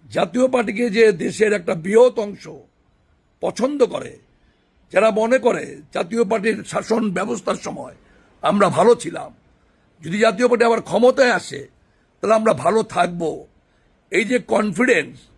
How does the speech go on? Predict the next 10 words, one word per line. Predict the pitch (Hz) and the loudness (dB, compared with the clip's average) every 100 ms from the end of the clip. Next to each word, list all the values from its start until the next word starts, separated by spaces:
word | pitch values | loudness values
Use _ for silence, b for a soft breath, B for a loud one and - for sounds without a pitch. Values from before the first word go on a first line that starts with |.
| _ _ _ _ _ _ _ _ | _ _ _ _ _ _ _ _
যদি | - 180 | -8 -4
জাতীয় | 185 208 202 240 | 2 2 2 0
পার্টি | 247 233 247 | 2 0 0
যে | 175 170 214 | -4 2 2
কোনো | 240 262 262 240 | 4 2 4 4
দলের | 214 214 220 | 2 2 0
সাথে | - 202 | 0 -6
জোট | 196 175 190 - | -4 -6 -8 -8
করবে, | 165 160 214 247 - _ _ _ _ _ _ | -6 -2 0 0 -2 _ _ _ _ _ _
যদি | - | -8